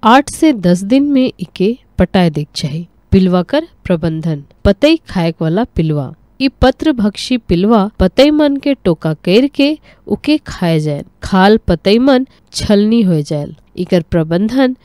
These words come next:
नीम से बनाल पिलवा नासी जैसे कि नीम सीड कर्नल पाँच प्रतिशत या अचूक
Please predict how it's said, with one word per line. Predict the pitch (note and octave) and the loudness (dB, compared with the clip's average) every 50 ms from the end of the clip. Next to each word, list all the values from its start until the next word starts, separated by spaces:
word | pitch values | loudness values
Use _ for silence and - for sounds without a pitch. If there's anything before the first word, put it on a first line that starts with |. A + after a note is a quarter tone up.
| _ _ _ _ _ | _ _ _ _ _
नीम | - F3 F3 G3 A3+ C#4 D#4 F4+ | -6 -2 2 2 2 2 2 0
से | E4+ - - F#3+ | -2 -2 -2 -2
बनाल | D#3+ D#3+ D3+ D3+ D3 C#3+ D#3 G#3 B3 _ _ _ _ _ _ | 0 -2 -4 -2 -4 -4 -4 -6 -8 _ _ _ _ _ _
पिलवा | G3+ G#3 A3 A3 A#3+ C4+ C#4+ | 0 2 2 4 2 2 2
नासी | C4+ G#3 E3 D#3 D3+ - - - C#3+ C3 | 2 0 0 -2 -2 -4 -6 -8 -8 -6
जैसे | E3+ - F3 F#3 F#3 - C4+ C#4 | -2 0 0 0 0 0 -2 -2
कि | C4+ _ - F#3+ D#3+ D#3+ G#3+ _ _ _ - | -2 _ -4 -4 -4 -4 -6 _ _ _ -6
नीम | F3+ F3+ G3 A3 B3+ C#4+ D4+ D#4+ | -2 0 2 2 2 2 0 -2
सीड | D#4+ - - - - A3 G#3+ G#3 - - _ _ | -6 -8 -8 -4 -2 -2 -2 -2 -6 -16 _ _
कर्नल | - F3 D#3+ D3+ E3+ G3 A3+ A3 G#3 A#3+ B3+ _ _ _ | -2 -2 -2 0 0 0 2 2 2 0 -4 _ _ _
पाँच | - F#3+ A3 C4 - - | 0 0 0 0 0 -4
प्रतिशत | - - A#3 G#3+ - - B3 A#3+ - - A#3+ A3+ A3+ _ _ _ | -2 2 2 2 2 0 -4 -4 0 0 0 0 0 _ _ _
या | - F3+ E3 D3+ D3+ F3 A3+ _ _ | -4 -2 -2 -2 -2 -4 -6 _ _
अचूक | - G#3 G#3 _ - - C#4 C#4+ D4 D4 | -2 -2 -2 _ 0 0 2 2 0 -2